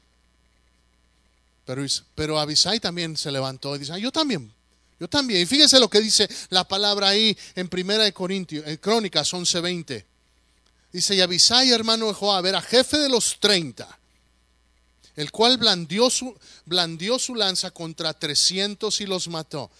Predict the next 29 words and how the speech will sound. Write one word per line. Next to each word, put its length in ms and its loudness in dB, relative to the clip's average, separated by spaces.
Nada 240 -4
más 180 -8
trescientos, 680 -8
¿eh? 140 -10
"Y 120 -6
ganó 240 2
renombre 540 0
con 180 -6
los 180 -4
tres. 600 -2
Fue 360 0
el 260 0
más 420 0
ilustre 880 -2
de 100 -8
los 220 -4
treinta 500 -6
y 80 -8
fue 220 0
el 100 0
jefe 360 -4
de 180 0
ellos, 500 -6
pero 300 -6
no 560 -4
igualó, 800 -4
pero 200 -10
no 240 -4
igualó 640 -6